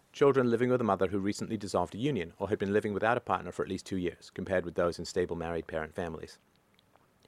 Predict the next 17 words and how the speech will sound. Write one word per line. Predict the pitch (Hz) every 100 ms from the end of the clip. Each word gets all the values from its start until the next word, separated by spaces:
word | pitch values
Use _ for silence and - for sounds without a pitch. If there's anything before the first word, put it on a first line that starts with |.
| _ _ _ _
The | 127
reasons | 151 135 101
why, | 135 113 101 104
I |
mean, | 95 90
um, | 87 87 90
open | 101 98 90
to |
conjecture. | 87 90 101 - 98 101
Um, | 92 87 87 - _ - _ _ _ _
the | -
single | - 95 90
parents, | 98 92 90 - 90
uh, | 85
have | 85 87
less | 87 -
time. | 104 107 107